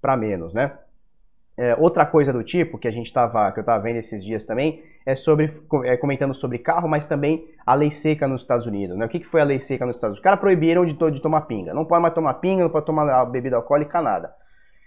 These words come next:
Sabe o que os caras começaram a fazer? Eles começaram a pegar os carros, né? Começaram a tunar esses carros pra botar bebida dentro.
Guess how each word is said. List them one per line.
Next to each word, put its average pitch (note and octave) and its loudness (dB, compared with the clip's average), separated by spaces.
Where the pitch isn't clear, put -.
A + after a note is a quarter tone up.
Sabe G#3+ 6
o - -2
que G#3+ -6
os - -6
caras F3 4
começaram D3 2
a B2+ -2
fazer? D3+ 0
Eles D#3+ -4
começaram G3 0
a C3 2
pegar A#2 2
os A#2+ -4
carros, C3+ -2
né? C3 -2
Começaram F#3+ 4
a D#3+ 0
tunar E3 0
esses - -8
carros C#3 2
pra F#3+ 2
botar F3 2
bebida E3 0
dentro. C3 -4